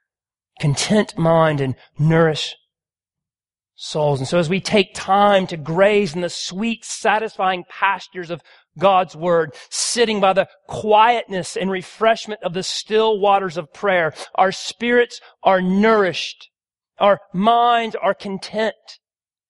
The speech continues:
And notice who does the work in this psalm. The Lord. And it's present tense. He makes us lie down.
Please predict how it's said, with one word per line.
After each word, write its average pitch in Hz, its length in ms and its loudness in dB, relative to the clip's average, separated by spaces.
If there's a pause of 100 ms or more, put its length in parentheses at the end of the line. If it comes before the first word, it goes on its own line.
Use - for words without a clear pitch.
(400)
And 208 280 0
notice 254 420 2 (160)
who 269 340 -2
does 226 220 2
the 208 180 -2
work 254 460 2
in 196 140 -4
this 196 200 -4
psalm. 247 600 2 (2250)
The 240 220 4
Lord. 311 720 4 (1600)
And 269 160 2
it's 277 140 -2
present 311 500 0
tense. - 680 -4 (1900)
He 339 260 -2
makes 349 340 2
us 220 200 -4
lie 185 240 2
down. 120 400 -8